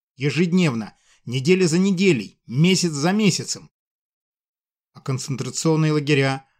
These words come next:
вроде тех, что сооружали англичане в Южной Африке, где людей сотнями тысяч истребляют ядовитыми газами – голодом, рабским трудом. А налет самолетов на большой город,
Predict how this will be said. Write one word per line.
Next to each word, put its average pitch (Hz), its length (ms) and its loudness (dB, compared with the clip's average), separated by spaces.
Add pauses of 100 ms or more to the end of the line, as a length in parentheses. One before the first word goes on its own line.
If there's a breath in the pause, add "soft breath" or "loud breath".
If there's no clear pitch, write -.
(120)
вроде 139 300 -2
тех, 151 200 0
что - 160 -6
сооружали 143 520 0
англичане 143 560 -2
в - 20 -8
Южной 135 360 -2
Африке, 131 460 -6 (460)
где 110 220 -2
людей 147 280 2
сотнями 160 540 2
тысяч 160 420 0
истребляют 156 560 -2
ядовитыми 147 520 -2
газами – 127 680 -4 (280 soft breath)
голодом, 123 680 -2 (300)
рабским 131 500 -4
трудом. 123 500 -4 (1400)
А 110 100 -12
налет 147 300 -2
самолетов 160 560 0
на 139 100 -2
большой 143 380 0
город, 123 420 -2